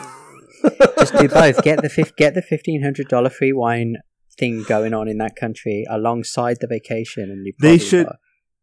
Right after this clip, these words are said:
Speaker 1: a, a success right there.
Speaker 2: They should trade their alcohol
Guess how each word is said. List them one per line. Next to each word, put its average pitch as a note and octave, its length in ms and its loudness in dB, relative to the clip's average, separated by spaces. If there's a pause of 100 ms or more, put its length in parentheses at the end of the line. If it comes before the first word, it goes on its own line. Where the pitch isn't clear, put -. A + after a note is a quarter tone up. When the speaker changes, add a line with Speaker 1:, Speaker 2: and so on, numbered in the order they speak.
(440)
Speaker 1:
a, G#2 40 -8
a G2+ 40 -10
success - 540 -8
right - 160 -14
there. G#2+ 200 -18 (760)
Speaker 2:
They D3+ 180 2
should D3 220 0
trade C3+ 560 -2 (120)
their A#2 280 -6
alcohol A#2 840 -4